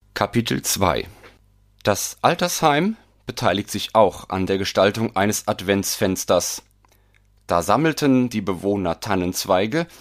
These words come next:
und basteln mit großem Engagement und manchmal nicht so viel Geschick Samichlöisli. Und Herr Hirschi hortet den Leim immer unten bei sich in der Ecke.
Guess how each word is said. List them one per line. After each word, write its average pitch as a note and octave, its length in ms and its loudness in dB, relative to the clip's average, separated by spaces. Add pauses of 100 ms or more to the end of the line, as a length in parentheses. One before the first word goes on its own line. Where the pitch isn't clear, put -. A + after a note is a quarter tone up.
(180)
und - 320 -2
basteln A2 540 2
mit - 160 -6
großem A2+ 500 0
Engagement F#2+ 800 0
und - 380 -4
manchmal G2 560 2
nicht A2+ 240 -2
so F#2+ 80 -8
viel F#2+ 240 -6
Geschick A2+ 380 -4 (260)
Samichlöisli. F#2 1040 0 (840)
Und G#2+ 240 4
Herr G#2+ 160 2
Hirschi B2 640 0 (380)
hortet A2+ 400 0
den A2+ 140 2
Leim A2 440 2
immer B2 380 4
unten D3+ 320 0
bei C#3+ 100 4
sich D#3 320 -2
in G2 80 0
der G2 180 2
Ecke. C#3+ 300 -2